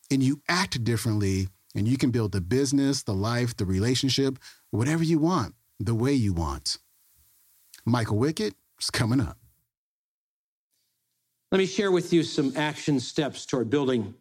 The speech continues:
Speaker 2: higher self-esteem. Number one, total intention. Hundred percent intention to make self-esteem the single most essential thing in your life, because it is.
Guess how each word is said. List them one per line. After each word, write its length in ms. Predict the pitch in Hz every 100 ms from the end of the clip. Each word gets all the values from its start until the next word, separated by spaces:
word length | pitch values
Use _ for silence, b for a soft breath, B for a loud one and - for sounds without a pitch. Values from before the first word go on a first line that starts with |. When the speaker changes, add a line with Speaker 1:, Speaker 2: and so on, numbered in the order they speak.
| _
Speaker 2:
higher 260 | - 123 113
self-esteem. 720 | 110 117 110 113 - 107 85 - _ _ _ _ _ - -
Number 260 | 190 214 208
one, 640 | 196 185 123 - - - - _ _ -
total 300 | 226 254 233
intention. 500 | 214 208 175 - 120 - - _ _ _ _ _ -
Hundred 260 | 254 302 262
percent 360 | 247 - 262
intention 640 | 254 262 214 160 165 170 165 B B B
to 80 | -
make 180 | 214 214
self-esteem 560 | 214 254 254 240 247 226
the 80 |
single 260 | 185 233 226
most 220 | 214 190
essential 340 | 175 220 202 190
thing 180 | 202
in 60 | 196
your 100 | 180
life, 260 | 180 175 -
because 340 | 165 190 156
it 80 | 160
is. 380 | 160 - -